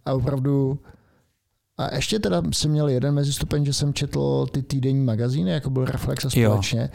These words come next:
Speaker 1: že tam už máš zase podle nějaký ta-, Talébovo teorie. To, co je důležitý, to, co ti tam dostane v tom jako týdenním digestu.
Speaker 2: Tak stojí za to, viď, no.
Speaker 1: Tak to stojí, tak možná jako
Speaker 2: A,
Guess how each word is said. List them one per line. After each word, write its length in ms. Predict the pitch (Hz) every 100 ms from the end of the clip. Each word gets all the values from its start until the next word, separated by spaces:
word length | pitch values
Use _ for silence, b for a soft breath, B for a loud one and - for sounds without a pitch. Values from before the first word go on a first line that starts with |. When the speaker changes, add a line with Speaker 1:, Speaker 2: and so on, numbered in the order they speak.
| B B
Speaker 1:
že 80 | -
tam 200 | 107 156
už 120 | 143
máš 380 | 156 160 151 - 170
zase 240 | 143 131
podle 220 | 143 139
nějaký 280 | 135 131 143 135
ta-, 340 | 139 131 131 131
Talébovo 460 | - 135 135 143
teorie. 460 | 147 139 135 139 123
To, 140 | 123
co 140 | 139 180
je 60 |
důležitý, 540 | 143 117 127 147 175 170
to, 140 | -
co 200 | 131 147
ti 120 | 139
tam 160 | 147 143
dostane 340 | 131 - 135
v 60 | 135
tom 140 | 147 131
jako 180 | 131
týdenním 720 | 131 - 127 127 123 127 123 120
digestu. 720 | 110 110 113 107 - 127 135
Speaker 2:
Tak 160 | - -
stojí 220 | - 113
za 120 | 110
to, 120 | 110 107
viď, 360 | - 127 - -
no. 100 | -
Speaker 1:
Tak 140 | 123
to 100 | 127
stojí, 260 | - 131 120
tak 220 | 120 139
možná 300 | 127 131 131
jako 140 | 120 135
Speaker 2:
A, 120 | 135